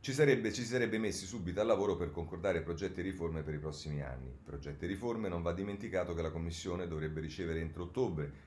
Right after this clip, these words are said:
e sulle quali misurerà l'effettiva capacità del governo di impiegare i fondi per i piani medio-lungo periodo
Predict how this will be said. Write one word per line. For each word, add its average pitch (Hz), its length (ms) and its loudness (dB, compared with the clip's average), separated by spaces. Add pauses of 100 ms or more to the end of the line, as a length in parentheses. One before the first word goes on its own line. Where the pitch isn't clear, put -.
e 107 100 -6
sulle 135 240 0
quali 135 200 6
misurerà 107 420 2
l'effettiva 87 440 0
capacità 85 420 -2
del 82 140 0
governo 90 340 2
di 78 80 -4
impiegare 80 380 -2
i 85 60 0
fondi 78 300 -4
per 76 120 -4
i 76 60 -4
piani 78 240 -4
medio-lungo 78 500 -2
periodo 78 460 -2